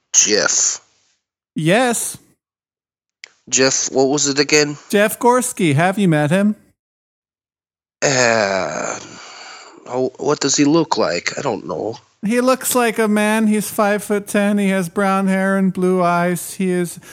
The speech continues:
Speaker 2: he is, uh, he is of, I believe, uh, Scandinavian descent originally, though he has a Polish name.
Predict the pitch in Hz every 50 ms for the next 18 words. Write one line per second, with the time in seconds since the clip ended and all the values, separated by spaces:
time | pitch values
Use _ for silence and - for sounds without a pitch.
0 | - - _ - - 196 190 185 180 156 185 180 175 170 170 175 175 180 190 196
1 | 190 170 - 185 156 160 147 151 165 165 165 165 165 151 170 170 175 190 190 185
2 | 165 160 185 170 165 160 165 160 160 151 - - - 175 170 165 160 160 160 165
3 | 180 180 185 185 175 165 156 143 143 131 - - 156 156 151 147 - - - 156
4 | 165 175 165 - 170 151 139 143 143 147 143 147 147 151 151 151 160 156 165 151
5 | - - 175 175 170 170 165 - - 175 175 175 170 160 143